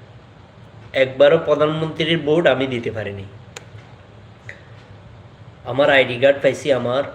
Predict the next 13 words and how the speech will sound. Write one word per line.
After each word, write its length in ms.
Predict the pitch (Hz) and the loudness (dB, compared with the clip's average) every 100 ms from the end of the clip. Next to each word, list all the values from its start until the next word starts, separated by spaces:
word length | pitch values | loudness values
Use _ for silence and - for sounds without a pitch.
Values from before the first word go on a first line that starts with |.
| - - - | -18 -20 -6
প্রায় 180 | 117 120 120 | 0 0 -2
পনেরো 280 | 120 123 127 | -4 -2 -2
বছর 240 | 120 120 117 | -2 -6 -8
চলে, 240 | - 117 92 85 - - - - - - - - | -6 -6 -6 -14 -20 -20 -20 -20 -20 -20 -20 -16
আমার 240 | 113 120 113 | -10 -6 -8
স্মার্ট 280 | - 113 110 | -8 -12 -10
কার্ড 120 | 110 | -10
পাইছি 260 | 110 98 - - - - - - - - - - - - - - - - - - - - | -10 -14 -16 -20 -20 -20 -20 -20 -20 -20 -20 -20 -20 -20 -20 -20 -20 -20 -20 -20 -20 -10
পনেরো 280 | 127 131 131 | -4 0 2
বছর 200 | 131 135 | 0 -2
চলে। 320 | 131 135 117 95 - - - | -4 -4 -4 -6 -16 -18 -6
আমি 200 | 139 180 | 2 6
একবারও 440 | 180 143 147 165 | 6 4 4 4